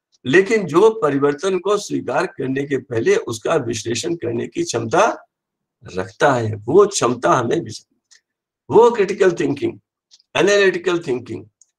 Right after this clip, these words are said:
incisive thinking, capacity to, for incisive analysis, ये आपको विकसित करनी है।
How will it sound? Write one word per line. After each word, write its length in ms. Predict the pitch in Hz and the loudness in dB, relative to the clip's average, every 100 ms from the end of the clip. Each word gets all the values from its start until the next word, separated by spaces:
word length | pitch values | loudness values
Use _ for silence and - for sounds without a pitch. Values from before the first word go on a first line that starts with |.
| _ - | _ -2
incisive 600 | 185 220 220 220 226 214 180 | 0 2 0 -2 0 2 4
thinking, 400 | 156 123 113 - _ _ _ _ _ _ _ _ _ _ _ _ _ 139 | 2 0 -8 -10 _ _ _ _ _ _ _ _ _ _ _ _ _ -6
capacity 560 | 123 151 180 - 208 | 2 2 2 -4 -8
to, 120 | - 175 _ _ 165 | -6 -6 _ _ -6
for 140 | 185 - | -6 -4
incisive 480 | 151 165 170 208 196 - | -4 -2 -2 -4 -8 -4
analysis, 420 | 143 196 160 - - _ _ _ - _ _ _ 98 | 4 4 4 -2 -14 _ _ _ -20 _ _ _ -18
ये 520 | 95 208 226 214 - _ _ _ - | -4 2 4 4 -2 _ _ _ 0
आपको 380 | 123 123 156 147 - - - - | 0 0 -2 -2 -2 -18 -20 -12
विकसित 320 | 113 123 - | -6 -6 -6
करनी 320 | 104 95 101 | -6 -10 -6
है। 340 | 107 160 196 | -2 0 -2